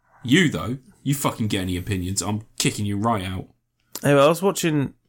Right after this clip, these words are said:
Speaker 2: Star Trek recently.
Speaker 1: Yeah, what about Star Trek?
Speaker 2: And I was like, "I recognise this actor."
Speaker 1: Yeah.
Speaker 2: And it was Adrienne Barbeau. <laughs>
Speaker 1: Who?
Speaker 2: Adrienne Barbeau, John Carpenter's ex-wife.
Speaker 1: Oh!
Speaker 2: From Escape from New York.
Speaker 1: I bet she looks better than he does.
Speaker 2: But, um,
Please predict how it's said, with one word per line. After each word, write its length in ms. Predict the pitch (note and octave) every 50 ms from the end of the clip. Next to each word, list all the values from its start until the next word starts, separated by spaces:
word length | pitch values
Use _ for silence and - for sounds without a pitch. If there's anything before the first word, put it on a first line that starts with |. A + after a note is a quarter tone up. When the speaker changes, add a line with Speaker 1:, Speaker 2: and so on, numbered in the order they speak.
| _ _ -
Speaker 2:
Star 300 | - - - D3+ D3 D3
Trek 220 | C#3 - - A#2 -
recently. 540 | - A#2 A#2 A#2+ - - - - - - - -
Speaker 1:
Yeah, 200 | A#2+ A2+ F#2 F#2
what 140 | F#2+ G2 G2+
about 180 | G2+ F#2+ -
Star 200 | - - F#2 F#2
Trek? 180 | F2 - F2+ F2+
Speaker 2:
And 100 | B2 B2+
I 40 | B2+
was 100 | B2+ B2+
like, 100 | C3 B2+ C#3+
"I 60 | E3
recognise 480 | D#3+ D3 C3+ - - B2 A#2 A2+ G#2+ -
this 160 | A2 - -
actor." 400 | A2+ - - - - - - A2+ - -
Speaker 1:
Yeah. 240 | - A2 G2 F#2 F#2+ - - - _ -
Speaker 2:
And 100 | B2 A#2+
it 60 | A#2+
was 120 | B2+ B2+
Adrienne 480 | C3+ C3+ C3+ C3 C3 C3 B2+ B2 B2 B2
Barbeau. 380 | A#2 A#2+ A#2+ A#2+ A#2+ C3+ C3 A#2+ - - _ _ _ _
<laughs> 260 | _ _ _ _ _
Speaker 1:
Who? 300 | - C3+ C3 - F4+ D4+ - - - - _ -
Speaker 2:
Adrienne 400 | C3+ C#3 C#3 D3 D3 C#3+ C#3 C3+
Barbeau, 480 | C#3 C3+ C3+ C3 C#3+ C#3 B2+ A2+ G#2+ G2+ -
John 180 | - C#3+ C3 A#2+
Carpenter's 460 | - C3+ B2 A#2 - - B2 G#2+ A2
ex-wife. 600 | A2 - - - - A#2 G#2+ G2 G2+ - - - _ -
Speaker 1:
Oh! 480 | G3 B3 C#4 D4 D4 C#4+ G#3+ A#2+ - G2
Speaker 2:
From 460 | - - C3 A#2+ A#2+ A#2 A2 - - _ _ _ - - -
Escape 340 | A#2+ - - B2+ A#2+ A#2
from 180 | A#2+ - A#2 A2+
New 60 | A2+ A2+
York. 500 | A2+ A#2 A#2+ A2+ A#2+ A#2 - - - - -
Speaker 1:
I 80 | G#2 G#2
bet 160 | B2 B2 A2+
she 120 | - -
looks 200 | G#2+ G#2+ F#2 -
better 180 | - - G2 F#2+
than 180 | F2+ F#2 F#2+ F#2
he 140 | G#2 F#2+
does. 320 | F2+ D2 E2 F#2 - - - _ - -
Speaker 2:
But, 200 | A2+ B2 B2+ -
um, 320 | A2+ A2+ A2+ A2+ A2 A2+